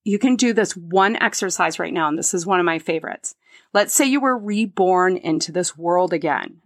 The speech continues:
Okay, so you have no attachments to anything in your life at all right now. You are completely reborn, and you get to pick five careers, anything in the world.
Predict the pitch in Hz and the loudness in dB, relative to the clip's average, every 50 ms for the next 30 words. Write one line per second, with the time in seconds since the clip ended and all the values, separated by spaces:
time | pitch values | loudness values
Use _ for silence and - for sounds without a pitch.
0 | - - - - - 175 175 - 214 165 156 170 175 170 175 175 180 196 220 247 | -14 -14 -8 -4 -2 0 2 2 2 0 0 -2 -4 -2 2 2 4 4 4 2
1 | 240 - 240 254 262 - - 247 214 196 - - - _ _ _ - 196 202 208 | 2 2 2 2 2 2 0 0 0 0 0 -2 -4 _ _ _ 0 0 2 2
2 | 220 233 247 233 - 254 240 233 233 226 226 - - 196 190 180 185 180 170 165 | 2 2 0 0 0 0 0 0 -2 -2 -4 -4 -4 -2 -2 -2 0 2 2 2
3 | 175 175 170 - - - - 165 160 165 160 160 165 165 156 160 151 151 156 156 | 2 0 -2 -4 -2 0 2 2 4 4 4 2 0 0 0 0 0 0 0 -2
4 | 151 147 160 - - 185 - - - 202 214 - - 240 214 208 202 190 160 175 | -4 -4 -6 -4 -6 -6 -6 -4 -2 -2 0 0 0 -2 -2 -2 -4 -4 -4 -2
5 | 165 160 160 160 165 - 180 175 170 160 180 160 - 180 - - - 202 190 - | -2 -2 0 -2 -2 0 0 0 0 0 -2 -4 -4 -6 -10 -8 -6 -8 -8 -8
6 | - _ _ _ - _ _ _ _ - - - 214 180 190 208 226 233 233 - | -10 _ _ _ -20 _ _ _ _ -8 -2 0 2 4 4 4 2 0 -2 -4
7 | - 262 240 214 196 175 160 156 127 120 131 185 - - - - 180 180 196 214 | -2 -2 -2 -2 0 -2 0 0 -2 -4 -4 -6 -10 -10 -6 -2 0 2 2 2
8 | 214 226 196 190 185 175 160 147 - - 67 - - - _ | 0 0 0 -2 -2 -4 -6 -6 -8 -10 -10 -12 -12 -18 _